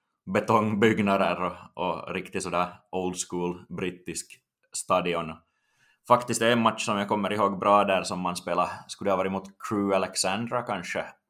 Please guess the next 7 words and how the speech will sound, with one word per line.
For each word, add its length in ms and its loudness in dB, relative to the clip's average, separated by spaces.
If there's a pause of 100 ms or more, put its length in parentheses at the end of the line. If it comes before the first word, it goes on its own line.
(300)
eh, 320 -4
så 160 -4
var 120 2
det, 240 0 (840)
firar 320 4
man 240 2
att, 220 -6